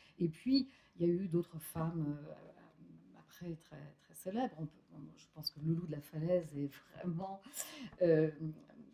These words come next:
très, très importante parce que elle lui a amené, euh, ce, comment dire, ce, ce co-, enfin, ce lien avec, euh, ça se passait dans les,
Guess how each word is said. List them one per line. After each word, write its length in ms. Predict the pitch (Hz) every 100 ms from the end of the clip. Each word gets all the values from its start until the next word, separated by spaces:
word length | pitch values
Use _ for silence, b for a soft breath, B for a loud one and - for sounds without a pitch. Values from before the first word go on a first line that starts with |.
| _ - - - - - - - - _ _ _ _ _ - _
très, 160 | - 190
très 220 | - 151
importante 600 | 143 165 _ 202 208 -
parce 240 | 165 165 -
que 240 | - 165 165 b b b b _
elle 180 | 175 165
lui 160 | 175
a 100 | 180
amené, 580 | 175 185 190 196 202 196
euh, 280 | 180 160 160 160 156 - _ _ _ b b b b _
ce, 280 | - - 196 - -
comment 180 | 190
dire, 180 | 190 190
ce, 200 | - - 180 - -
ce 240 | - 185
co-, 160 | - 185 - _ - -
enfin, 120 | 190
ce 160 | - 190 180 190
lien 380 | 202 202 202 -
avec, 440 | 170 160 175 180 - -
euh, 180 | 165 160
ça 160 | 165
se 80 | 156
passait 180 | 170 -
dans 100 |
les, 100 | 170